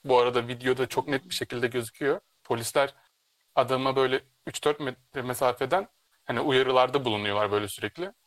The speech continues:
Adam da böyle küreyi sallıyor falan böyle. Hani normal bir kişi olsa polisler muhtemelen orada daha sert çıkabilirdi zaten. Hani fazla kibar davranıyorlar doğrusu o videoda zaten.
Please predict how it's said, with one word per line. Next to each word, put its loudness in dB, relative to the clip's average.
Adam 2
da -2
böyle 0
küreyi -2
sallıyor 2
falan 2
böyle. -6
Hani -4
normal 2
bir -12
kişi -2
olsa 2
polisler 0
muhtemelen -4
orada 0
daha 6
sert -4
çıkabilirdi -2
zaten. -4
Hani -8
fazla 2
kibar 2
davranıyorlar -2
doğrusu -2
o -14
videoda -4
zaten. -4